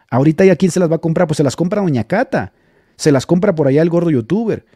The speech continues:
Pero venir a vernos la cara de tontos, no, por favor, no, no, no, que, que la teología del silencio, pues esa es la apofática, esa la tienen los ortodoxos. A otro perro con ese hueso, se quedaron en la Edad Media, se quedaron en el siglo doce.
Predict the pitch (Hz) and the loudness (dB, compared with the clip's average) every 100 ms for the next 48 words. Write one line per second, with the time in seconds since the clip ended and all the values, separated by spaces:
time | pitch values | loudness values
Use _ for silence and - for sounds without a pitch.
0 | _ - 165 160 139 196 247 196 208 233 | _ -2 2 4 4 4 2 2 0 0
1 | 151 185 202 151 160 143 139 220 226 95 | -2 -2 -2 0 2 2 2 -2 -4 -4
2 | 139 202 185 135 104 95 104 165 107 120 | -2 -2 -2 -4 -6 -6 -4 -4 -4 -6
3 | 110 104 107 - - 110 98 101 104 - | -6 -6 -8 -12 -12 -10 -10 -10 -6 -4
4 | 139 117 117 139 151 135 143 180 185 156 | -2 0 0 0 -2 -4 -4 -2 -2 -2
5 | - 208 202 147 185 160 143 170 151 - | -2 -2 -2 -2 0 0 0 0 0 -2
6 | - 113 220 - 92 - - - - _ | -2 0 0 -2 -10 -10 -20 -20 -20 _
7 | _ _ - 156 240 208 233 214 170 185 | _ _ -6 -2 0 0 2 0 2 2
8 | 220 214 147 151 160 214 180 165 175 220 | 2 2 -2 0 2 2 2 2 2 0
9 | 196 135 151 190 165 - 160 170 190 226 | -2 0 0 2 0 0 0 2 2 0
10 | - | -4